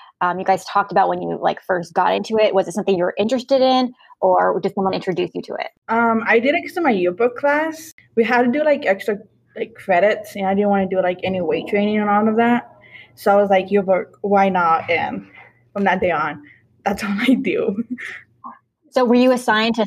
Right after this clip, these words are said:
Speaker 1: sports in yearbook, or did you, like, cover, like, everything?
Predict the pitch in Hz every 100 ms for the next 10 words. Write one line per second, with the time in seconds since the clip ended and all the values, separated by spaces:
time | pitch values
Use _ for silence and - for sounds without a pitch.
0 | - - 202 202 202 - 226 247 262 285
1 | 262 196 196 190 180 175 196 180 180 185
2 | - 185 175 - - 175